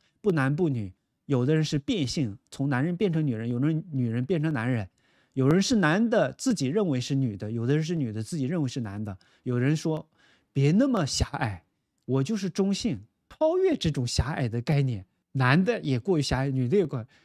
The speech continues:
就中性嘛。所以穿着、喜好各个方面都是你看不清楚，搞不懂他到底是男的女的。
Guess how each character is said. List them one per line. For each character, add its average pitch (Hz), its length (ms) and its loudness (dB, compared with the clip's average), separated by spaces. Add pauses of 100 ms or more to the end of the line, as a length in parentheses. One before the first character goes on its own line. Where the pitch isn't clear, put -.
(160)
就 285 140 -6
中 240 200 -2
性 233 240 -4
嘛。 110 160 -8
所 185 140 -2
以 160 60 2
穿 208 360 0
着、 127 380 -4 (260)
喜 - 300 -4
好 190 260 -2
各 226 160 -6
个 185 120 -6
方 175 200 -8
面 151 300 -6
都 254 160 -4
是 156 220 -10
你 117 120 -8
看 233 280 -4
不 196 100 0
清 220 260 -2
楚， 139 220 -6 (260)
搞 127 140 2
不 233 140 0
懂 160 160 0
他 143 100 -6
到 185 180 -2
底 127 120 -4
是 - 100 -6
男 110 180 -4
的 120 80 -2
女 113 140 -4
的。 95 200 -12